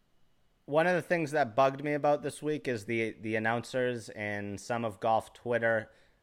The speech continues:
Uh, Bucci Gross, uh, what's his first name?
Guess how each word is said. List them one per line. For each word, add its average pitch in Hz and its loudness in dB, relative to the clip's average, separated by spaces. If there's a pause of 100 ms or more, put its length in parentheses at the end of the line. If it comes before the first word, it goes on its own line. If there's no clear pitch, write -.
Uh, 98 0 (460)
Bucci 131 -2
Gross, 113 0 (180)
uh, 71 -12 (640)
what's 113 -6
his 113 -10
first 120 -6
name? 120 -8